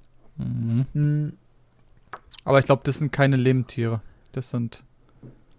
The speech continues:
Speaker 2: Warte mal, zweiundzwanzig Euro, Tropik, Frostfutter, das ideale Frostfutter. Ja, ja, das ist ein gefrostetes Kaninchen.
Speaker 1: Mhm.
Speaker 2: Das kannst du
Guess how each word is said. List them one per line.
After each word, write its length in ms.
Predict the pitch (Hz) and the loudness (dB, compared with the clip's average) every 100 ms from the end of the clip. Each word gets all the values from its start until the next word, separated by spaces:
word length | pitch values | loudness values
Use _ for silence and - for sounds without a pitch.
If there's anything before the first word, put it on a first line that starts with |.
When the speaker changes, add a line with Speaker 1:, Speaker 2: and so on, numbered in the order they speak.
| _ _ _ _ _ 110 | _ _ _ _ _ 0
Speaker 2:
Warte 180 | 110 98 | 2 2
mal, 280 | 95 90 82 | 2 0 -2
zweiundzwanzig 920 | - 113 123 175 - 127 127 113 - | -2 2 2 2 0 0 0 -4 0
Euro, 480 | 120 131 90 117 - - - | 2 2 2 0 -2 -12 -10
Tropik, 600 | - 117 147 147 117 - - | -4 -2 0 -2 -4 -10 -16
Frostfutter, 840 | - - 143 - - 104 - 92 | -6 2 2 2 -6 -4 -2 -4
das 180 | 98 92 | -4 -4
ideale 440 | 156 160 139 127 | 0 4 6 4
Frostfutter. 640 | - 135 135 - 95 90 | 0 -2 -2 -6 -6 -2
Ja, 140 | 98 110 | 2 4
ja, 160 | 107 90 | 2 0
das 160 | 101 | -4
ist 60 | - | -6
ein 80 | 113 | -6
gefrostetes 640 | - 123 156 - 123 - | -2 0 0 -2 -8 -4
Kaninchen. 560 | 127 117 107 98 90 90 | -2 -2 -6 -6 -8 -4
Speaker 1:
Mhm. 480 | 131 120 113 117 123 - _ _ _ _ _ _ _ _ _ | 0 2 2 2 -2 -10 _ _ _ _ _ _ _ _ _
Speaker 2:
Das 160 | 113 - | -4 2
kannst 220 | 151 - | 2 2
du 120 | 165 | -2